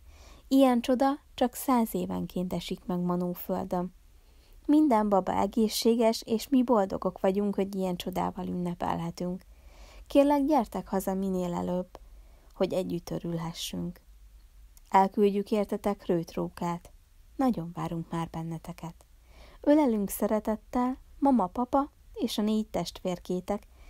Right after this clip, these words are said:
Nekik még nincs nevük, majd együtt kiválasztjuk, és az életfájukat is segíthettek elültetni.“ Utóirat,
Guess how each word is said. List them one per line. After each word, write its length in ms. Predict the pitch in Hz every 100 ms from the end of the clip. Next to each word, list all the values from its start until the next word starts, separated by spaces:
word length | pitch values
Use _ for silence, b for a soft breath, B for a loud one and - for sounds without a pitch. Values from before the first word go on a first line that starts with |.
| b b
Nekik 360 | 285 262 277 -
még 180 | 285 277
nincs 300 | 254 208 -
nevük, 380 | 196 208 - -
majd 200 | 311 320
együtt 320 | 311 202 202
kiválasztjuk, 760 | - 196 175 175 165 - - - - -
és 200 | 190 180
az 120 | 175
életfájukat 760 | 202 247 226 - 185 175 175 180
is 160 | 165
segíthettek 640 | - 170 175 - 226 233 -
elültetni.“ 760 | 185 170 170 160 165 - 175 - b b b b b b b b -
Utóirat, 800 | 220 - 226 226 233 233 -